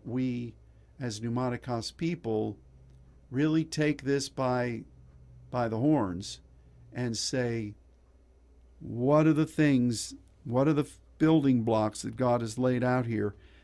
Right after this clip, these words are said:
that's plain to see when you look through the lens of the Spirit? And how do we need to begin to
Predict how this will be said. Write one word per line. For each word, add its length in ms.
that's 300
plain 680
to 80
see 380
when 220
you 120
look 200
through 160
the 80
lens 320
of 80
the 100
Spirit? 540
And 160
how 240
do 80
we 260
need 380
to 160
begin 500
to 400